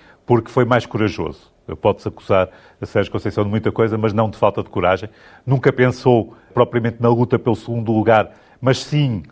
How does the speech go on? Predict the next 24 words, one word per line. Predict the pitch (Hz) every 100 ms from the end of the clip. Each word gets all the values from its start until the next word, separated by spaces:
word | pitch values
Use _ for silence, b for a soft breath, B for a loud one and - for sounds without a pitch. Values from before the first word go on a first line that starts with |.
| _ -
na | 123
possibilidade | 127 - 123 123 123 120
de |
ainda | 127 123
chegar | 113 - 110
ao | 104
título, | - 98 - - b
mesmo | - 117 110 107
que, | - 104 104 B B -
eh, | 87
depois | 85 95 120 104
da | 101
vitória | 92 98 95 98
do |
Sporting | - - 98 107
em |
Vila | 92 90
de | 92
Conde, | - 90 - b b b
as | 95
possibilidades | - - 101 95 90
não | 101
fossem | - 95 104
muitas. | 110 123 139 -